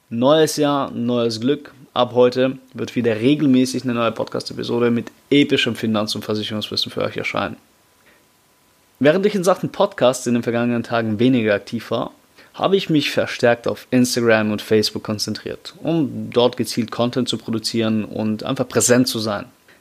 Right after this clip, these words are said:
Falls du meine Instagram-Seite noch nicht kennst, such einfach in Instagram nach Finance for Heroes. Das wird auf jeden Fall eine gute Entscheidung für dich sein. Jedenfalls, ich poste auf dieser Seite circa dreimal täglich. Dafür benutze ich überwiegend Quotes,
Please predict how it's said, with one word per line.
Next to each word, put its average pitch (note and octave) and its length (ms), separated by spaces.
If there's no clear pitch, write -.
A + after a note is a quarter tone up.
Falls C#3+ 160
du - 80
meine D#3 180
Instagram-Seite A#2+ 680
noch A2 140
nicht B2+ 200
kennst, - 600
such B2 340
einfach A2+ 540
in - 120
Instagram A2+ 460
nach G#2 180
Finance B2 400
for A2 120
Heroes. A#2+ 580
Das - 140
wird G#2+ 120
auf G#2+ 100
jeden A#2 120
Fall A2 100
eine A2 100
gute A2 160
Entscheidung G#2+ 340
für - 80
dich G#2+ 160
sein. - 240
Jedenfalls, E3+ 560
ich - 140
poste G#3+ 300
auf - 60
dieser C3 240
Seite B2+ 300
circa A2+ 520
dreimal A2+ 640
täglich. - 520
Dafür A2 580
benutze C3 380
ich A#2+ 140
überwiegend A2+ 500
Quotes, - 480